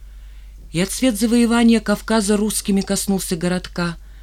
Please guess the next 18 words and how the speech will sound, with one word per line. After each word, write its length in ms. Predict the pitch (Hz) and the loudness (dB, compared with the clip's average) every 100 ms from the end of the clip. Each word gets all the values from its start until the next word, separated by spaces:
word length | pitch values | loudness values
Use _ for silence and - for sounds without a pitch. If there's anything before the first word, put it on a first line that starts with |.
| - - - | -20 -20 -12
Где-то 340 | 170 165 175 170 | -6 0 0 0
здесь 360 | 160 185 190 | 2 4 4
в 40 | 180 | 2
великой 320 | 170 170 165 | 2 2 0
печали 520 | 160 165 185 175 165 | 0 0 2 2 2
жил 260 | 151 165 165 | 0 0 -2
пленный 420 | 165 165 165 160 | 0 2 2 0
Шамиль 500 | - 156 151 160 - | 0 0 0 0 -2
и 100 | 151 | -4
горцы, 500 | 139 147 208 - - | -4 -2 -2 -2 -8
которые 420 | 190 180 180 175 170 | -6 -4 -2 0 -2
его 160 | 165 | -2
сопровождали. 920 | 165 170 - 160 160 - 160 165 156 - - - - - - - - | -6 -8 -8 -6 -6 -6 -6 -6 -10 -14 -18 -18 -18 -18 -18 -18 -2
Они 180 | 214 294 | 4 6
слонялись 540 | - 285 294 285 254 | 4 2 2 2 0
по 100 | - | 0
узким 460 | 208 214 - 202 196 | 0 0 -2 2 4
улочкам, 580 | 240 208 - - 170 | 4 4 0 -2 -4